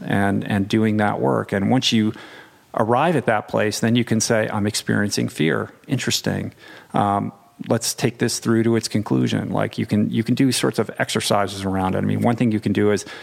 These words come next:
"Let's take this to the ultimate conclusion. Like, what's the worst thing that can happen?" And write that down. And then say, "What are the chances that that's gonna happen?" Um, and, and to understand that it's, it really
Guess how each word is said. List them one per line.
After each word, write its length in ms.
"Let's 160
take 220
this 140
to 120
the 160
ultimate 460
conclusion. 580
Like, 220
what's 180
the 80
worst 400
thing 200
that 160
can 100
happen?" 560
And 180
write 200
that 200
down. 380
And 200
then 140
say, 160
"What 180
are 40
the 100
chances 540
that 180
that's 240
gonna 180
happen?" 480
Um, 420
and, 340
and 160
to 100
understand 560
that 200
it's, 320
it 160
really 500